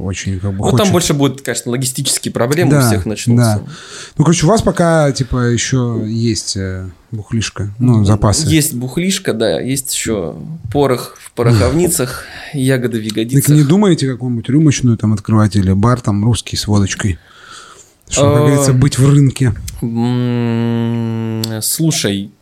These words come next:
Speaker 2: вообще нет, потому что мы скорее открываем проекты, которым, э,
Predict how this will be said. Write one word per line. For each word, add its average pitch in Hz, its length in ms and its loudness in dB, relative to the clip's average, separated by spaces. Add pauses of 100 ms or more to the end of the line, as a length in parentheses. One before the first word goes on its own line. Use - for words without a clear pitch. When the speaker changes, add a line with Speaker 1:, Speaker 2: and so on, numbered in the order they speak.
(360)
Speaker 2:
вообще 117 480 -2
нет, 110 520 0 (100)
потому 127 300 0
что 107 640 -2 (920)
мы 147 160 2
скорее 147 360 0
открываем 135 320 0
проекты, 185 320 0
которым, 110 880 -2
э, - 160 -10